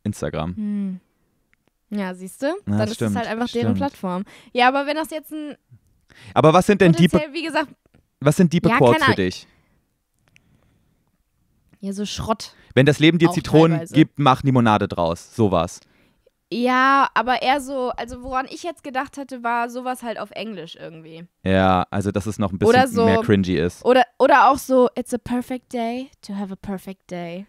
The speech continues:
Speaker 2: Irgendwie sowas. So
Speaker 1: Ja, okay.
Speaker 2: richtig unnötige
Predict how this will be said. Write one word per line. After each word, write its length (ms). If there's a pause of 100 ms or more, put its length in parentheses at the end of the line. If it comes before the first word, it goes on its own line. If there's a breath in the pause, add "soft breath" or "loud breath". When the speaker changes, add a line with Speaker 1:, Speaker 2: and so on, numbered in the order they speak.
Speaker 2:
Irgendwie 280
sowas. 540 (100)
So 120
Speaker 1:
Ja, 140
okay. 220
Speaker 2:
richtig 280
unnötige 580